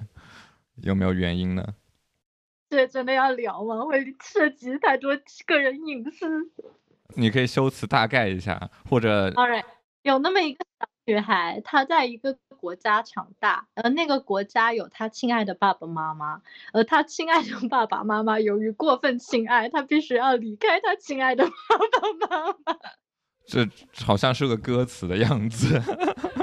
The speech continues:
Speaker 1: <laughs> 行，我们，我们，我们大家就是能一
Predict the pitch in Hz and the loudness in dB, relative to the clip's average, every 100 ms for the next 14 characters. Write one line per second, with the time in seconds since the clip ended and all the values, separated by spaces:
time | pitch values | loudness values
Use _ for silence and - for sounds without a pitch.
0 | 381 359 - 285 269 262 302 233 190 - | -6 -6 -4 -4 -4 -6 -8 -10 -14 -8
1 | - 90 90 - - 104 104 95 117 139 | -2 -2 -2 -4 -2 2 2 2 2 2
2 | 147 131 127 135 139 143 139 135 139 131 | 0 -2 0 0 2 2 2 2 0 -2
3 | 131 127 117 104 87 110 110 120 117 160 | 0 2 2 0 -2 0 2 0 0 -2
4 | 147 | -2